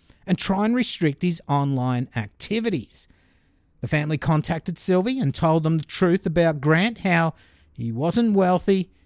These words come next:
he lived at home and drove a shitbox Honda, not a B M W. She seemed to, she,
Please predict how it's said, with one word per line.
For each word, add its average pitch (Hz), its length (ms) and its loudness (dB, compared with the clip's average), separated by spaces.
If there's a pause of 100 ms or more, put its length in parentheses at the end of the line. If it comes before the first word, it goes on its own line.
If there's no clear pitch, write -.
he 98 120 -10
lived 156 280 0
at 247 120 2
home 185 400 2 (320)
and 165 80 -2
drove 175 280 2
a 160 40 0
shitbox - 800 -2 (200)
Honda, 196 540 0 (400)
not 139 360 0
a 139 80 0
B 127 180 0
M 107 100 -4
W. 180 480 0 (920)
She - 140 -2
seemed 196 340 4
to, - 140 -6
she, 254 480 2